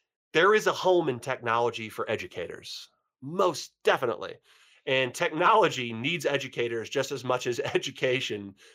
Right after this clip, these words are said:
needs educators, uh, because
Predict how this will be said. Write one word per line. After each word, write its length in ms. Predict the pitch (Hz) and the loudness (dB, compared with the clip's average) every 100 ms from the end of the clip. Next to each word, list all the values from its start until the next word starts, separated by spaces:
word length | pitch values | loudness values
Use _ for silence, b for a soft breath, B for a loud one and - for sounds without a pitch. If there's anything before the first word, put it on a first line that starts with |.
| b | b
needs 340 | 123 131 120 - | -4 -4 -4 -6
educators, 840 | 117 110 95 95 87 - - - - _ _ _ | -8 -8 -10 -10 -10 -12 -14 -18 -18 _ _ _
uh, 280 | 104 113 101 | -8 -4 -4
because 680 | - 135 156 139 131 117 | -4 -2 2 2 2 -2